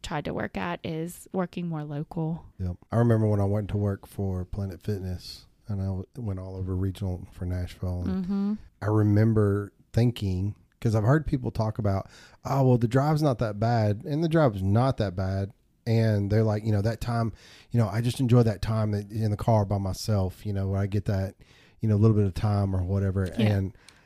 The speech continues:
Speaker 2: you know, I thought, "Okay, well, this might be good." And I remember doing it for a while, and I was just like,
Speaker 1: <laughs>
Speaker 2: "I do not get any decompression in a car by myself in traffic."
Speaker 1: Yeah,
Speaker 2: 'Cause I don't
Speaker 1: traffic really stresses you
Speaker 2: I'm
Speaker 1: out.
Speaker 2: terrible. Yeah, I'm terrible with the traffic, and then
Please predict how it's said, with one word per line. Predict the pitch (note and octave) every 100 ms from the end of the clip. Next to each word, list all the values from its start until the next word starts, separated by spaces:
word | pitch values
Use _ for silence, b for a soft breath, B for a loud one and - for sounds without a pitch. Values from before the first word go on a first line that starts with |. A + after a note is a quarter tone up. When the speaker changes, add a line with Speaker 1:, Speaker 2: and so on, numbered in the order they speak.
| b b
Speaker 2:
you | A#2+
know, | A#2
I |
thought, | B2 A#2
"Okay, | G#3+ G#3+ G3+
well, | F#3+
this | G3 F#3+
might | C#3+ C3+
be | B2 A2+
good." | A2 A2 C3 C#3+ -
And | A2+ A2
I | A2
remember | A#2 A#2 B2 G#2+
doing | G2+ G#2 A2
it | G#2 -
for | G#2+
a | F#2+
while, | F#2 F#2+ G2+ G2
and | F#2+
I | F#2
was | F#2 F2+
just | G2+ -
like, | G2+ E2+ D#2+ - _
Speaker 1:
<laughs> | G#3 -
Speaker 2:
"I | G#2+ A2+ A#2 A#2 A#2 - C3
do | G#2+ A2
not | G#2 G2+ G2+
get | G#2+ G#2 - -
any | A2+ A2+
decompression | G2+ G#2+ - F#2 - F#2 - F2 E2+
in | F#2+
a | F2+
car | - F#2+ F2+
by | F2
myself | F2 F2 - F2+ F2 -
in | F2+
traffic." | D#2 - - - - - _
Speaker 1:
Yeah, | -
Speaker 2:
'Cause | D3+ G#2+
I |
don't | A#2
Speaker 1:
traffic | - C4
really | G3+ G#3+ G3+ G3
stresses | F#3+ - E3 D#3+ D3+
you |
Speaker 2:
I'm | B2+
Speaker 1:
out. | C3 C3 -
Speaker 2:
terrible. | A2+ B2 A2+ G2 G2+
Yeah, | A2 F#2+ F2
I'm | G#2
terrible | - A#2 A2 G2+
with | F#2+ -
the |
traffic, | F#2 G#2 F#2+ - G2+ F2+
and | G2+ F#2+
then | G2 F#2